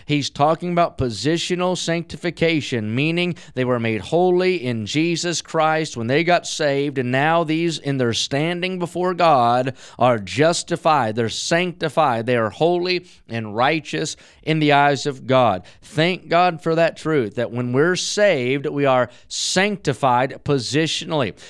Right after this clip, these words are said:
Now, I believe in progressive sanctification here on earth. By that I mean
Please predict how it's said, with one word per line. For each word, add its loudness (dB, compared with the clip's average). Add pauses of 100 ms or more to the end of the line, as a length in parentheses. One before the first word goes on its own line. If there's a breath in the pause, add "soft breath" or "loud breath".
(100)
Now, 0
I 2
believe 0
in -4
progressive -2
sanctification -2
here 0
on 0
earth. 2 (180)
By 2
that 4
I 2
mean -4